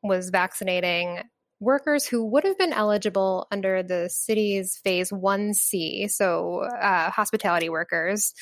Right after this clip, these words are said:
um, essential hospitality workers, he, that they were vaccinating them while the city was still in phase one B. Um, and it caused a bit of a stir for two reasons. One, the eligibility piece of it. And then two, the fact that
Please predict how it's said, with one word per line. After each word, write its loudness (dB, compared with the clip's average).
um, 2
essential 0
hospitality -4
workers, -6
he, -2
that 2
they 6
were 6
vaccinating 0
them 2
while 4
the 0
city -4
was -6
still 4
in -2
phase 0
one -4
B. 2
Um, 2
and 2
it 0
caused 2
a 4
bit 2
of 4
a 2
stir 2
for -2
two -2
reasons. -4
One, 4
the 2
eligibility 2
piece -8
of -4
it. -2
And 2
then -2
two, 4
the 2
fact -2
that 2